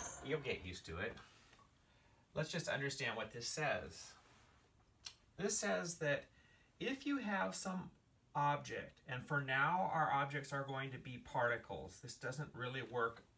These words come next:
very well on extended objects, objects that are spinning, objects that are compressible. Uh, it does work well on extended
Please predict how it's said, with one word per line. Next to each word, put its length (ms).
very 300
well 540
on 300
extended 760
objects, 640
objects 400
that 140
are 120
spinning, 840
objects 340
that 140
are 80
compressible. 1200
Uh, 600
it 160
does 320
work 300
well 300
on 200
extended 480